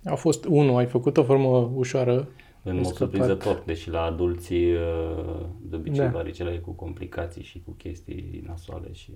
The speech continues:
Speaker 2: așa, iar
Speaker 1: Așa.
Speaker 2: că la mine au fost undeva
Speaker 1: Mm.
Speaker 2: sub zece bube.
Speaker 1: Și ai putut să ajungi la,
Speaker 2: Douăzeci.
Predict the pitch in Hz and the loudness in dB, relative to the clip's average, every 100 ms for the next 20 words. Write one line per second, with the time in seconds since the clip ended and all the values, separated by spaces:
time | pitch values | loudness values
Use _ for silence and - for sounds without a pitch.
0 | 87 - - 143 - 127 113 135 123 143 | -16 -16 -14 -14 -8 -6 -6 -4 -4 -6
1 | 104 110 107 104 - 120 - 104 147 131 | -8 -10 -10 -12 -14 -16 -12 -4 -4 -4
2 | 95 - 90 87 - - 92 92 90 - | -8 -12 -16 -16 -20 -16 -10 -8 -8 -10
3 | 87 90 80 - - 135 123 143 - 139 | -8 -6 -8 -12 -6 -6 -2 -2 2 4
4 | 143 147 151 147 147 143 | 6 6 6 6 6 4